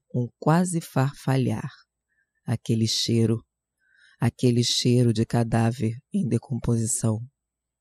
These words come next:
Aquele ruído, aquele ruído de ar penetrando no pulmão. Curiosidade em punho, própria de mim, abri uma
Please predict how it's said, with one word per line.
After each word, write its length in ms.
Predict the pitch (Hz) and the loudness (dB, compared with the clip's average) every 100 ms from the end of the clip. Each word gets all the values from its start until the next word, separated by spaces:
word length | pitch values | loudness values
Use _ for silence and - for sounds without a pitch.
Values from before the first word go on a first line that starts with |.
| _ - | _ -6
Aquele 320 | 220 - 131 | -4 0 0
ruído, 520 | 117 120 120 127 110 113 _ _ _ _ _ _ | 0 0 0 -2 -4 -8 _ _ _ _ _ _
aquele 400 | - 139 139 131 | -6 0 2 2
ruído 520 | 123 131 135 147 143 120 | 2 0 2 2 0 -2
de 200 | 127 117 | 0 0
ar 200 | 117 120 - - | 0 -4 -8 -2
penetrando 640 | 123 117 - 120 117 117 | 0 0 -2 -2 0 0
no 100 | 113 | -2
pulmão. 480 | - 113 113 110 117 _ _ _ _ _ _ _ - | -2 -2 0 -2 -4 _ _ _ _ _ _ _ 0
Curiosidade 720 | 117 117 113 117 113 117 - | 4 6 4 2 2 2 2
em 80 | 113 - | -4 0
punho, 400 | 127 135 120 107 _ _ _ _ _ | 2 2 0 -4 _ _ _ _ _
própria 340 | - 139 - 127 | 6 8 8 4
de 160 | - | 4
mim, 260 | 123 143 160 _ _ _ _ - | 2 2 0 _ _ _ _ 4
abri 280 | 151 143 165 | 6 8 6
uma 200 | 180 | 6